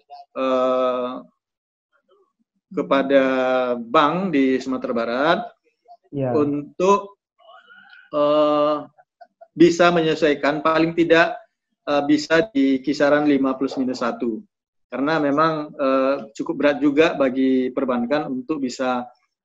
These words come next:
Speaker 1: eh, ekspansi ya, ekspansi
Speaker 2: Ya,
Speaker 1: kredit
Speaker 2: benar.
Speaker 1: dalam kondisi yang, eh,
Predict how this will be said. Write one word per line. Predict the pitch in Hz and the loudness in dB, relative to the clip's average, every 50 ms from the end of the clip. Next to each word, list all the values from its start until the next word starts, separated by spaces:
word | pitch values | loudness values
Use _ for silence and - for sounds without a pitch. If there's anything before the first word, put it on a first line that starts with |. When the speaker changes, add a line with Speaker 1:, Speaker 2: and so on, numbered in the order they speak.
| _ _ - | _ _ -8
Speaker 1:
eh, | 131 123 120 123 123 123 123 123 123 123 123 123 131 - _ _ _ _ - _ _ _ - _ _ _ - _ - | -6 -4 -2 -2 0 -2 -2 -2 -2 -2 -2 -4 -6 -10 _ _ _ _ -20 _ _ _ -20 _ _ _ -20 _ -10
ekspansi | 143 - - 156 143 143 147 135 - - 175 160 143 | -10 -6 0 0 2 2 2 0 2 4 6 6 6
ya, | 123 131 139 131 131 | 6 2 0 -2 -6
ekspansi | - 113 - - 131 120 - 143 | -12 -14 -6 -4 -4 -2 -2 -4
Speaker 2:
Ya, | 131 | -4
Speaker 1:
kredit | - 135 127 113 110 151 - | -2 -2 0 0 0 0 0
Speaker 2:
benar. | - | 0
Speaker 1:
dalam | 123 120 123 123 120 | -2 -2 -2 -4 -6
kondisi | 123 123 120 117 - - 131 120 | -6 -6 -6 -6 -4 -4 -2 -2
yang, | 117 117 117 113 - _ _ _ _ _ - - _ _ - 127 | -2 -4 -8 -10 -12 _ _ _ _ _ -20 -20 _ _ -10 -8
eh, | 120 117 117 113 113 113 117 | -6 -6 -6 -6 -6 -6 -6